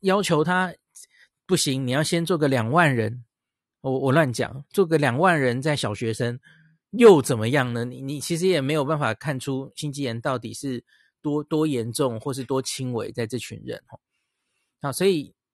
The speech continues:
F D A又要忙了啦吼，他这个 Pfizer 就要把这个资料投去吼。那我看到 Fauci 有发言说，他预期啊，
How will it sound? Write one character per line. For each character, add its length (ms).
F 180
D 160
A 100
又 60
要 120
忙 240
了 100
啦 160
吼， 160
他 180
这 140
个 340
Pfizer 320
就 80
要 240
把 200
这 260
个 380
资 220
料 380
投 200
去 280
吼。 160
那 120
我 120
看 260
到 340
Fauci 380
有 160
发 240
言 240
说， 400
他 160
预 200
期 300
啊， 200